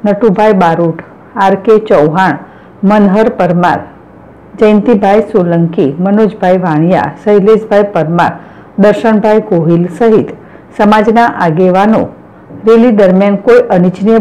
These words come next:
બનાવ ન બને તે માટે પ્રાંતિજ પોલીસ સ્ટેશનના પી આઈ આર આર દેસાઈ દ્વારા પોલીસનો ચુસ્ત પોલીસ બંદોબસ્ત ગોઠવી દેવામાં આવ્યો હતો.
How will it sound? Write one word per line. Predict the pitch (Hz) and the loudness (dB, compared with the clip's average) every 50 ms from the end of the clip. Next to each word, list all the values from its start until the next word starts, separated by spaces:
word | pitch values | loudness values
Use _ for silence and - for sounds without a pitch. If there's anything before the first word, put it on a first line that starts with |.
| 196 | 2
બનાવ | 185 170 170 170 170 165 | 0 0 0 0 0 0
ન | 165 160 170 190 202 196 | 0 0 0 0 2 2
બને | 226 247 226 247 - - - - - - - - | 2 2 2 0 0 -4 -8 -16 -20 -20 -10 -2
તે | - 254 226 226 | 0 2 2 2
માટે | 220 214 - 247 233 233 233 | 2 2 2 2 2 2 2
પ્રાંતિજ | 233 196 175 180 - 240 233 226 - - | 0 -2 0 0 0 -2 -4 -4 -4 -4
પોલીસ | 208 185 175 185 170 | -2 0 0 -2 -2
સ્ટેશનના | - - 185 185 202 190 190 196 208 208 214 208 202 - | -2 -4 -4 -2 -2 -2 0 0 0 0 0 -2 -4 -2
પી | - 208 208 208 196 | 0 2 2 4 4
આઈ | 135 113 139 - - - - - - - - - - - - - - - - 202 | 2 2 0 -4 -10 -20 -20 -20 -20 -20 -20 -20 -20 -20 -20 -20 -12 -4 -2 0
આર | 208 214 | 2 2
આર | 220 226 226 196 180 | 2 2 2 2 2
દેસાઈ | 185 165 - - 156 160 160 160 | 0 -2 -2 0 0 0 2 2
દ્વારા | 202 202 208 196 120 80 - - - - | 2 2 2 2 0 -2 -4 -6 -4 0
પોલીસનો | 226 226 226 240 226 233 - 220 220 220 214 - | 2 2 2 2 0 0 -2 -2 -2 -2 -2 -2
ચુસ્ત | - 240 226 - - - 208 208 208 208 | -4 -4 -4 -4 -2 -2 -2 -2 0 0
પોલીસ | 180 180 180 170 - - | -2 0 -2 -4 -6 -6
બંદોબસ્ત | 190 185 180 175 180 190 185 208 220 214 - - - 220 | -4 -2 -2 0 0 0 0 0 -2 -2 -4 -6 -2 -2
ગોઠવી | 202 202 - 202 214 233 202 190 | -2 0 0 0 0 0 0 0
દેવામાં | 180 170 170 165 160 165 180 - 175 | 0 0 -2 -2 -2 -2 -2 -2 -2
આવ્યો | 170 151 156 165 165 | -4 -2 -2 0 0
હતો. | 185 185 185 165 135 | 0 -2 -2 -4 -6